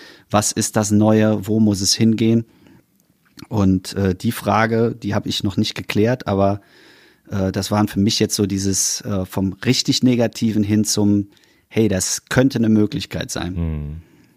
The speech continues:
Speaker 2: Ja, das ist, da merkst du doch ganz klar, der Veränderungsprozess, der braucht, ne? Also es ist
Speaker 1: Ja.
Speaker 2: etwas, was man im ersten Moment, wenn man noch so an die alte Bühnenwelt denkt, nee, das will ich nicht machen, das funktioniert nicht.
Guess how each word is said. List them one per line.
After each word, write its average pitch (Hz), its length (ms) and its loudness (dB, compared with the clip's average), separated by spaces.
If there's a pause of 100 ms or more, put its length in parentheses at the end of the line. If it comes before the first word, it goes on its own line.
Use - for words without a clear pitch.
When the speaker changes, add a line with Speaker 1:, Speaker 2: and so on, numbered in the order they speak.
(220)
Speaker 2:
Ja, 107 160 4
das 80 140 -2
ist, 107 260 -6
da 92 120 2
merkst 104 300 2
du 113 40 0
doch 92 140 0
ganz 98 200 0
klar, 104 180 2
der 101 140 0
Veränderungsprozess, 92 840 -2
der 90 100 -2
braucht, 73 500 -2
ne? 120 240 0
Also 80 180 0
es 82 120 -4
ist - 180 -4
Speaker 1:
Ja. - 140 -4 (640)
Speaker 2:
etwas, - 340 0
was 90 220 0
man 80 280 2
im 80 140 -2
ersten 90 280 0
Moment, 90 240 0
wenn 85 100 2
man 82 80 2
noch 80 80 2
so - 140 -4
an 80 120 -2
die 78 120 0
alte 95 360 2
Bühnenwelt 87 640 -2
denkt, 90 460 -2
nee, 87 240 2
das 82 180 -4
will 90 140 -2
ich 80 140 -8
nicht 69 120 -8
machen, 98 280 0
das 82 100 -6
funktioniert 92 540 -2
nicht. 135 300 -2